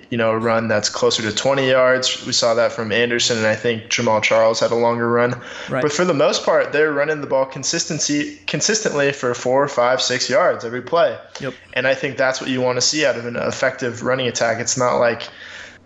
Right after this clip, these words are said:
Speaker 1: the Ronnie Hillman offense
Speaker 2: <laughs>
Speaker 1: where you get a bunch of runs for negative one, one,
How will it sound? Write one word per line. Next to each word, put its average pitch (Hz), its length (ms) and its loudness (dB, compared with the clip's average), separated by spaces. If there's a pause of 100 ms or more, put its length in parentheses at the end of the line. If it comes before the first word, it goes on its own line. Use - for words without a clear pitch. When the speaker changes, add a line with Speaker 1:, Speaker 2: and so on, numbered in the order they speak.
(120)
Speaker 1:
the 135 80 0
Ronnie 135 400 2
Hillman 143 420 0
offense 120 1040 -2 (380)
Speaker 2:
<laughs> - 320 -20
Speaker 1:
where 123 640 4 (500)
you 139 140 0
get 131 140 2
a 123 40 2
bunch 143 280 2
of 135 100 0
runs 127 380 2
for 120 240 0
negative 131 480 0
one, 123 680 0
one, 127 720 0